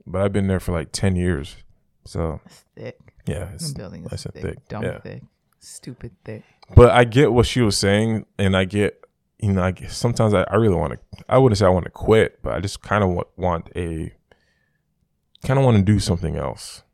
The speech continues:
Speaker 1: you
Speaker 2: Yeah.
Speaker 1: know, somewhere, something that I feel, you know, it's gonna sound selfish, but I kinda wanna feel good. Not to saying that the people who've been doing that job that I'm doing now aren't happy, but I wanna feel good. 'Cause, you know, there are some people that are really happy with doing what they're doing. They're like, they,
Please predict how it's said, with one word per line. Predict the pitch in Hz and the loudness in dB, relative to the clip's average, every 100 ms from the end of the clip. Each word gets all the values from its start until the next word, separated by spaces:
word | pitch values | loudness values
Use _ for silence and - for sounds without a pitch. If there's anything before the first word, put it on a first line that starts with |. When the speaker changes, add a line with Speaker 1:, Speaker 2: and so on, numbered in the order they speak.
| _ _ | _ _
Speaker 1:
you | - | -8
Speaker 2:
Yeah. | 82 | -6
Speaker 1:
know, | 80 98 117 _ | -6 -10 -14 _
somewhere, | - - 98 95 85 | -8 -2 0 0 -2
something | 101 98 107 | -4 -4 -2
that | 92 78 - | -2 -4 -8
I | 90 | -12
feel, | - - 90 90 90 95 _ _ _ _ _ _ _ _ _ - | -10 -4 -4 -4 -6 -10 _ _ _ _ _ _ _ _ _ -4
you | 160 | 2
know, | 135 | 2
it's | 123 | 2
gonna | 131 | 0
sound | - 135 98 | 2 2 2
selfish, | 104 123 98 | 2 2 0
but | 87 82 | -8 -10
I | - | -12
kinda | - 151 | -8 -6
wanna | 139 113 | -6 -8
feel | - 120 120 110 85 | -8 -4 -2 -2 -6
good. | - 90 90 62 - | -8 -6 -6 -8 -6
Not | 101 117 - | 0 0 0
to | |
saying | - 110 104 | -2 0 0
that | 98 95 | 0 0
the | 85 | -2
people | - 107 104 | -4 -4 -4
who've | 104 95 | -4 -2
been | 92 | -2
doing | 95 95 92 | -2 -2 -2
that | 90 | -6
job | 98 90 87 | -2 -2 0
that | 85 | -4
I'm | 85 | -4
doing | 85 90 85 | -4 -4 -4
now | 82 82 78 | -4 -6 -6
aren't | 82 78 | -8 -8
happy, | - 113 117 80 | -2 -2 -2 -6
but | 87 95 | -6 -6
I | 156 185 | -2 0
wanna | 165 139 | 0 -2
feel | - - 90 71 - _ _ _ _ | -4 -8 -8 -8 -12 _ _ _ _
good. | 113 85 - _ _ _ _ _ | -2 -2 -8 _ _ _ _ _
'Cause, | - 131 | -4 4
you | 131 | 8
know, | |
there | 123 | 8
are | 127 | 8
some | 135 | 4
people | 147 110 | 4 4
that | 85 | 4
are | |
really | 107 113 | 4 4
happy | 101 120 117 92 | 4 4 2 -4
with | 87 | -2
doing | 95 90 | -4 -2
what | 80 | -4
they're | 76 | -4
doing. | 82 107 87 | -2 0 -2
They're | 60 | -6
like, | 65 - | -10 -14
they, | - | -14